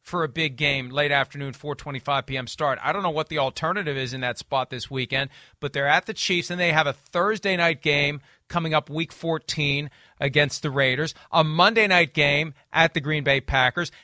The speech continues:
standalone game in the middle of the afternoon on Christmas against the Broncos. What a stinker that's gonna be. And then they're scheduled for New Year's Day, eight twenty P M on N B C. Got a feeling that one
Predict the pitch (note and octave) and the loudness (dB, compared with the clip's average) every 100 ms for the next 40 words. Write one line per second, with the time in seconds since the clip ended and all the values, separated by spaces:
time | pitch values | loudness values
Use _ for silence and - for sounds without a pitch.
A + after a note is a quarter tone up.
0 | - - - A3 G#3+ B3 A#3 A3 A3 G#3 | -6 -4 0 4 4 4 4 6 4 2
1 | F3 G3+ G3 G3 F#3 F#3 F3+ G3+ G#3 G3 | 4 4 6 4 0 -2 0 0 2 6
2 | F#3 F3+ F3+ F#3 F3 E3 - - A#3+ A#3+ | 6 4 -2 -2 0 -2 -2 -2 0 0
3 | G3 F3+ F3 E3+ - - C#3 F3 G#3+ A#3 | -2 -4 -2 -2 -2 -8 0 4 4 4
4 | D#3+ D3+ C#3 G3+ F3+ - - F#3+ E3 D3+ | 2 0 0 -2 0 -2 -2 -2 0 4
5 | G3 - F3+ D3 D3 D3 E3+ - - - | 4 4 -2 -2 2 2 0 -8 -12 -2
6 | D#3+ A#3 B3+ A3 - F3+ E3+ G#3 - - | 2 2 2 0 2 2 2 -4 -6 -2
7 | F#3+ G3 F#3 G#3+ A#3+ G#3+ A3 G#3+ F#3+ C#3+ | 0 2 0 -4 -4 -2 2 4 2 -6
8 | B2 G3+ A3+ F3 E3 F3+ _ _ _ - | 2 6 6 6 2 -4 _ _ _ -2
9 | G#3 A3+ - - G3+ G3+ G3 - G3+ F#3+ | -2 -2 -6 -10 -6 -4 -6 -6 -2 0
10 | F3+ E3+ E3 E3 E3 E3 D3 F3 D3+ D#3 | 2 0 0 -2 -4 -6 -6 -6 -4 -2
11 | D#3+ - E3+ D#3 D3 B2+ E3 F3 - D#3 | -2 -4 -8 -6 -8 0 0 0 -4 -10
12 | C#3 | -10